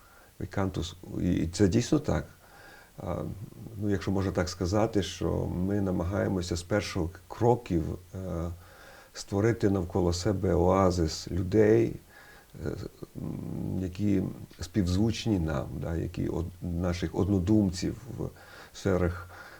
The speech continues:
мистецтва, культури і, і, і взагалі якихось таких цінностних речей.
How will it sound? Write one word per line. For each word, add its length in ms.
мистецтва, 720
культури 960
і, 160
і, 360
і 80
взагалі 680
якихось 400
таких 340
цінностних 600
речей. 440